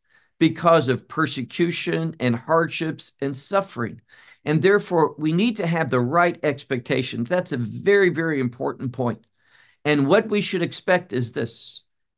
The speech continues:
As Messiah says, "The world hated him, it'll hate us. The world persecuted him, the world is going to persecute us." And when is that going to be the case?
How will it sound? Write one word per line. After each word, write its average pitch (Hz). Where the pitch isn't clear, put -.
As 127
Messiah 170
says, 139
"The 123
world 151
hated 156
him, 214
it'll 123
hate 127
us. -
The 156
world 170
persecuted 180
him, 196
the 131
world 156
is 135
going 139
to 123
persecute 135
us." 110
And 156
when 254
is 233
that 220
going 202
to 180
be 190
the 151
case? -